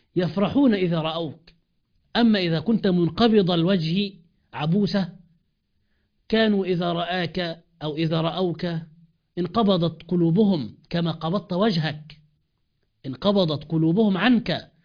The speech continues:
ونفروا عنك كما قبضت وجهك أمامهم.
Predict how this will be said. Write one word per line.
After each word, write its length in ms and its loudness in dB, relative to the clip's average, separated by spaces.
ونفروا 680 -2
عنك 580 -2
كما 600 -2
قبضت 380 -4
وجهك 800 -2
أمامهم. 640 -6